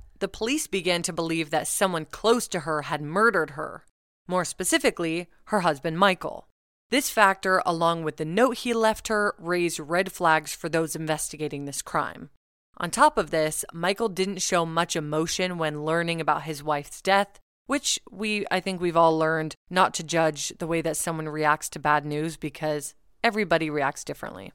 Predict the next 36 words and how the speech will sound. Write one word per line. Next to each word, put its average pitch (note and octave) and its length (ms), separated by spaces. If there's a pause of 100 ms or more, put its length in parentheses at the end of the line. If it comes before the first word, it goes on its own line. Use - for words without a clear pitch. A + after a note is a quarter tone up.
(400)
So A3 380
police C4 360
began G3+ 380
to G3+ 100
believe E3 440
that D3+ 340
Michael E3 440
killed E3+ 380
her E3+ 260
out D#3+ 180
of C#3+ 180
anger F#3 440
since E3+ 280
their D#3+ 200
relationship F3+ 800
hadn't D#3 340
been D#3 200
doing F#3+ 360
well, - 400 (460)
especially C#4 680
since A3 320
there F#3 140
was E3+ 180
no E3+ 300
sign D#3+ 420
of D3+ 80
forced - 460
entry F#3 480
nor G#3 380
a E3 100
break-in. E3+ 760 (180)
It F#3+ 100
seemed B3+ 180
like G3 160
a F3 60
no-brainer. E3 720